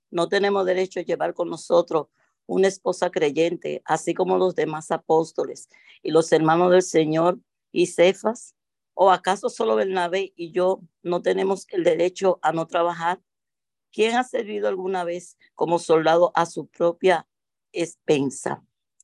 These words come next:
¿Quién planta una viña y come de su fruto? ¿O quién cuida un rebaño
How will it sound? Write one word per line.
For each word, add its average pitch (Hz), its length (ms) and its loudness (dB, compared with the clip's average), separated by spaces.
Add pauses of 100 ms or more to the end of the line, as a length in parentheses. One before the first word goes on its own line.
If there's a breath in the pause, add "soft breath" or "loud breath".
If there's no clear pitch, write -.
(160)
¿Quién 208 300 8
planta 208 440 4
una 185 220 2
viña 196 420 -2
y 180 140 -10
come 180 320 0
de 180 80 -2
su 180 180 -6
fruto? 151 600 -8 (320)
¿O 180 160 4
quién 208 300 4
cuida 214 340 4
un 190 160 2
rebaño 139 580 2